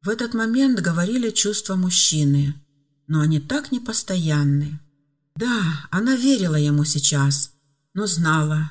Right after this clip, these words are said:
что уже через полгода он может почувствовать то же самое по отношению к другой женщине. Конечно, у ее отца и матери все было иначе. Их любовь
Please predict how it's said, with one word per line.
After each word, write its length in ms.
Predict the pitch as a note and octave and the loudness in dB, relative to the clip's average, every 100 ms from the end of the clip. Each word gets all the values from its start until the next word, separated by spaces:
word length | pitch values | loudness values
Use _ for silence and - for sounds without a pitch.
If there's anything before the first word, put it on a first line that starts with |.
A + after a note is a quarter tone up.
| - | -8
что 260 | - E3 | -8 -2
уже 240 | D#3 D3+ D#3+ | -2 0 -2
через 360 | D#3 D3+ D3 | 0 0 -2
полгода 720 | - A#3 B3 G3+ A3 G#3 G3+ G3+ - - - | -4 -6 -4 -2 -2 -2 -4 -6 -20 -20 -4
он 200 | C4 B3+ | 2 4
может 320 | C4 A#3+ A#3 | 4 2 -2
почувствовать 840 | G#3 G3+ - B3+ B3+ - D3 C#3+ | -2 0 0 0 -4 -2 0 0
то 100 | C#3+ | 0
же 140 | D3+ D3+ | 0 2
самое 440 | - F#3+ A3 E3+ | 2 0 0 -2
по 120 | D#3 | -2
отношению 600 | D#3+ F#3+ G#3 - B3+ A#3+ | -4 -2 -2 -2 -2 -2
к 60 | A3 | -2
другой 360 | A3 G3+ D#3+ C#3 | -4 -2 0 0
женщине. 760 | C#3+ C3+ C#3+ - D3+ D3 D3+ - _ _ _ _ _ _ _ _ | 2 0 0 -2 -2 -4 -4 -10 _ _ _ _ _ _ _ _
Конечно, 580 | G3 A3+ A3 - D#3 C#3+ | -6 -2 2 0 0 -6
у 80 | D#3+ | -4
ее 220 | F3 F#3+ | -2 0
отца 300 | F#3+ F#3 F#3 F#3 | 0 0 0 0
и 40 | |
матери 420 | F#3+ A3+ A3+ F#3+ | 0 -2 -2 -2
все 200 | F3+ F#3 | 0 0
было 280 | F3+ G3 F#3+ | 0 0 0
иначе. 680 | F#3 E3 C#3+ C#3 C#3+ C#3+ D3+ _ _ _ - | 2 2 2 2 2 -2 -4 _ _ _ -8
Их 240 | G3+ - | -6 -2
любовь 520 | C4+ G3+ G3 D#3 C#3 | 0 0 0 -2 -4